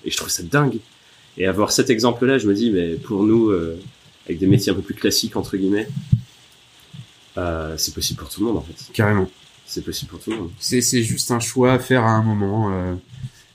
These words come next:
Speaker 2: et, et cette notion de valeur, elle est, tu
Speaker 1: Ouais.
Speaker 2: vois, elle est hyper importante.
Speaker 1: Clairement.
Speaker 2: Euh, au-delà du mode de vie que tu crées autour du travail, c'est même dans ton travail. Euh, aujourd'hui, j'ai, j'ai, j'ai eu la chance, enfin aujourd'hui,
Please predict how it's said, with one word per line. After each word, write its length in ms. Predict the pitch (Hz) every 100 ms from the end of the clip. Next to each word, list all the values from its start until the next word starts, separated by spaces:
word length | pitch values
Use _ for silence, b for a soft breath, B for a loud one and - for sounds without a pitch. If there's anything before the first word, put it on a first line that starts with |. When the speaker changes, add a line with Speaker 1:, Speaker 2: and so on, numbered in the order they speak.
| -
Speaker 2:
et, 240 | 107 107
et 40 | 120
cette 240 | - 131
notion 320 | 139 139 156
de 100 | 127
valeur, 680 | 117 120 123 139 147 - - -
elle 140 | 107 104
est, 280 | 104 104 104
tu 40 |
Speaker 1:
Ouais. 60 | 98
Speaker 2:
vois, 80 | 120
elle 80 | 110
est 80 | 107
hyper 220 | 107 117
importante. 500 | 117 120 - 156 -
Speaker 1:
Clairement. 360 | 82 98 95 82 b b -
Speaker 2:
Euh, 200 | 110 104 - _ _
au-delà 300 | 135 135 165
du 140 | 151 131
mode 180 | 135 131
de 100 | 127
vie 160 | 143
que 100 | 127
tu 140 | 113 117
crées 200 | - 143
autour 260 | 127 131
du 100 | 123
travail, 320 | 117 117 143
c'est 140 | 147 107
même 200 | 123 135
dans 120 | 120
ton 120 | 117
travail. 400 | 113 110 117 147 151 B B -
Euh, 320 | 98 101 101 98 98 90 - - - - - - - - - -
aujourd'hui, 480 | 123 127 127 160
j'ai, 300 | 160 120 113
j'ai, 240 | 107 113 110
j'ai 140 | 110
eu 120 | 117
la 140 | 117 110
chance, 440 | - 151 156 -
enfin 160 | - 101
aujourd'hui, 360 | 101 95 101